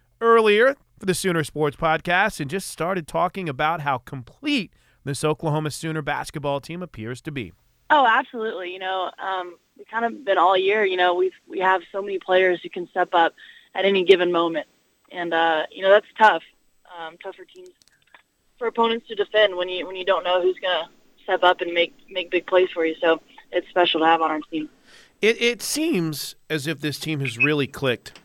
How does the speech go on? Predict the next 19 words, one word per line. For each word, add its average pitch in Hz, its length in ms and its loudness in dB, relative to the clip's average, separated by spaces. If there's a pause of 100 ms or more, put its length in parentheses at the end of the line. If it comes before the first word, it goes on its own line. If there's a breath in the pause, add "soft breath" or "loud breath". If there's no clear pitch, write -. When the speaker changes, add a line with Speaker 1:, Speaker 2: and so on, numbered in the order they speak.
Speaker 1:
over 131 140 0
the 123 80 0
last 120 560 4
couple 123 300 0
of 104 100 -4
weeks. 110 320 -4 (320 soft breath)
Can 208 160 2
you 240 40 0
put 277 240 0
your 254 80 0
finger 226 400 -2 (140)
on 190 160 4
anything 202 420 4
that's 170 180 0
really 180 200 4
brought 165 300 6
this 156 160 0
team 165 260 -2
together? 147 640 2